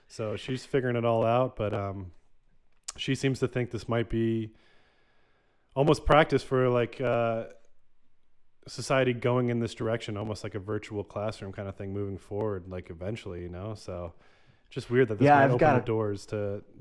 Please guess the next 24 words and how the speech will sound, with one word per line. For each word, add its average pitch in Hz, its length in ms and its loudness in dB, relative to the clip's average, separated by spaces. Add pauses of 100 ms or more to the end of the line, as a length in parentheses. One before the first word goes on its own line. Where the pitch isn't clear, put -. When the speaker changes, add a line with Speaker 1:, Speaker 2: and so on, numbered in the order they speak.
Speaker 1:
changes. 104 520 -8 (720)
Speaker 2:
I've 151 120 0
got 160 180 6
some 127 180 0
friends 139 480 2
whose, 113 480 0 (100)
uh, 101 500 0 (680)
children 110 480 2
are, 98 600 -2 (520)
you 120 80 -2
know, 101 380 0 (640)
I - 20 -8
think 139 180 -6
elementary 110 500 2
all 104 80 4
the 104 60 0
way 107 100 2
through 104 160 -6
high 107 140 -4
school, 104 380 0
and 104 160 -6
they 113 140 4
actually 110 280 -2
do 98 480 -4